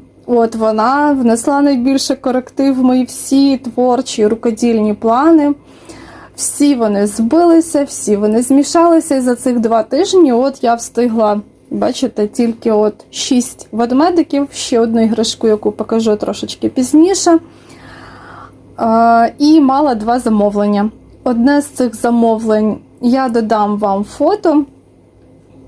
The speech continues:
Е, це була прикраса для волосся,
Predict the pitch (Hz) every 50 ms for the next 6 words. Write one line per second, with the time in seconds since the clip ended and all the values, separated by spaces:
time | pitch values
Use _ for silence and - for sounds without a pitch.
0 | - - - - - 254 240 233 220 226 - - 262 269 254 226 226 240 240 233
1 | 240 240 240 233 226 220 220 220 - - - - - - - - - - - -
2 | - - 254 247 247 - 254 226 196 202 220 - - 349 339 294 269 240 226 220
3 | 220 233 240 220 208 196 202 202 208 - - - 302 320